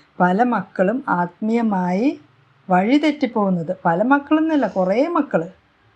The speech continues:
നമ്മളതിനെ അനുവദിക്കരുത്. നമ്മുടെ ആത്മീയ പേരന്റിങ്, സ്പിരിച്വൽ പേരന്റിങ് നമ്മൾ സീരിയസ് ആയിട്ട് എടുക്കണം.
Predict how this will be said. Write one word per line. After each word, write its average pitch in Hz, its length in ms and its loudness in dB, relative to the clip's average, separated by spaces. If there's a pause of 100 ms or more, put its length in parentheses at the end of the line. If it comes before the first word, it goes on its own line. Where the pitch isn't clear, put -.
(720)
നമ്മളതിനെ 233 400 2
അനുവദിക്കരുത്. 233 840 0 (400)
നമ്മുടെ 202 260 0
ആത്മീയ 247 680 2
പേരന്റിങ്, 226 1000 -2 (320)
സ്പിരിച്വൽ 226 600 -2
പേരന്റിങ് 208 880 -2
നമ്മൾ 190 220 -2
സീരിയസ് 185 560 -4
ആയിട്ട് 185 240 -2
എടുക്കണം. 175 520 -8